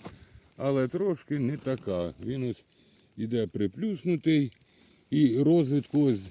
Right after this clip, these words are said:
доходить до такого стану і потихеньку починає сипатися. Ну,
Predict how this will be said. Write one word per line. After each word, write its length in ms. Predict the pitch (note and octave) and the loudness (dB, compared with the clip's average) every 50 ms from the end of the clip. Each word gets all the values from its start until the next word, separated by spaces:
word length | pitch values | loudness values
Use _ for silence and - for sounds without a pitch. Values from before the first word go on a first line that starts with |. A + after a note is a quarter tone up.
| - - | -14 -12
доходить 680 | - - E2 - - B2+ B2 - - C3+ A#2+ A2+ A#2 G#2+ | -12 -10 -8 -4 -2 -2 0 0 0 0 0 2 0 0
до 140 | A2+ G#2+ | 0 -2
такого 320 | - - - B2+ A2+ G#2+ G#2 | -2 -2 -2 0 2 2 0
стану 480 | - - - G3 F#3 F3 E3+ D3 B2+ - - - - - - - - - - _ - | 0 -2 -4 -4 -2 0 0 -2 -2 -6 -10 -20 -20 -20 -20 -20 -20 -20 -14 _ -4
і 120 | E3+ F3 | -4 -2
потихеньку 680 | - B2 A#2 - A#2 G#2 - D#3+ E3+ D#3+ C#3 G#2 A#2 A2+ | 0 -2 -2 -2 -2 -2 0 0 0 0 0 0 0 2
починає 680 | A2 G#2 - - A#2+ A#2 C3 B2 A2+ A2+ A2+ G#2+ F#2 - _ _ _ - - - - - - - - - | 0 0 0 0 -2 0 0 0 0 0 0 -2 -4 -8 _ _ _ -20 -20 -20 -20 -20 -20 -20 -20 -16
сипатися. 520 | - - A#2+ G#2 F2 D2 F2+ E2+ - F#2+ G2 | -10 -4 -2 -2 0 0 -2 -4 -4 -4 -4
Ну, 380 | G#2+ C3 E3 G3+ A#3+ A#3 F3 | -4 -4 -4 -4 -4 -4 -6